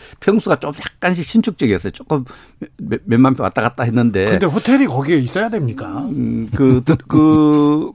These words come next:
Speaker 1: 미군 측 입장으로 보면은 팽택 미군 기지를 이전하더라도 서울에, 예, 출장 온 미군 장병을 위한 여러 숙소가 필요하죠. 동경도 마찬가지 그런 게 있습니다. 그래서 그런 이런 부분에 대해서 필수 잔류 시설의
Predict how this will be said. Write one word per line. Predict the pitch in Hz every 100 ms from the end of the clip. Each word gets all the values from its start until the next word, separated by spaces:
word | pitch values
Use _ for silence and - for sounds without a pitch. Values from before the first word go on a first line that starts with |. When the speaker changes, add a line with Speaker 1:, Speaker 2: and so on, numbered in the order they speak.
| -
Speaker 1:
미군 | 143 160 214
측 | 220 233
입장으로 | 202 - 190
보면은 | 156 156 143 135 143 135 131
팽택 | - 196 156
미군 | 117 107 120
기지를 | 151 135
이전하더라도 | 165 156 123 123 123 117 131 143
서울에, | - - - - 143 147 127 127 - - - - -
예, | 107 101 101 101 98 -
출장 | - 151 147 123
온 | 113
미군 | 110 110 110
장병을 | 107 117 123 101
위한 | 98 95
여러 | 90 101
숙소가 | - - 135
필요하죠. | - - 117 117 95 - - - 135 143
동경도 | 123 127 214 -
마찬가지 | 104 135 127
그런 | 135
게 | 131
있습니다. | 90 113 123 104 90
그래서 | 139 135 104 _ - - - -
그런 | - 156
이런 | 160 196 202
부분에 | 196 170 151
대해서 | 110 110 - 127 123 _ -
필수 | 240 190 240
잔류 | 120 110 165
시설의 | - 143 120 131 123 120 123